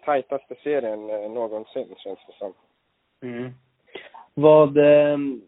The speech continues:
Speaker 2: vad har ni för, eh, personliga eller lagmässiga målsättningar inför säsongen?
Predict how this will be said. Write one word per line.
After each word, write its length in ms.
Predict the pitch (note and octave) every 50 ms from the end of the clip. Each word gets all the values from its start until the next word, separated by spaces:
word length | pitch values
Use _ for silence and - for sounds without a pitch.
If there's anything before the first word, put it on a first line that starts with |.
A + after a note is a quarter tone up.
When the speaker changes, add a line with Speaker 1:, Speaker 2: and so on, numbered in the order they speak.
| _ C3
Speaker 2:
vad 160 | C#3 D3+ D3+
har 160 | D#3 D#3+ D#3
ni 180 | D3+ D#3 D3+ D3
för, 340 | - - D#3 D3 C#3+ C#3 C#3
eh, 920 | C3+ C3+ C3+ C3+ C3+ C3+ C3+ C3+ C3+ C3 C3 C3 C3 B2+ B2+ B2 A#2+ A#2+ A#2+ _ -
personliga 720 | D3 C3 - E3+ E3+ E3+ E3+ D#3 D3 C3+ C3 B2+ A#2+ A#2+ A2+
eller 160 | A#2+ A#2+ A2+ - _ _ -
lagmässiga 760 | - - A#2+ C#3+ C#3+ C3+ B2 B2 C#3 D#3 - - _ - A#2
målsättningar 800 | A#2+ B2 C3 C3 B2 A#2+ - E3+ F3 - _ - A#2+ A2+ A2+ A2
inför 300 | A2 A2+ A2 G#2+ - A#2
säsongen? 440 | A2+ - B2 C3+ D3 D3+ D3+ - -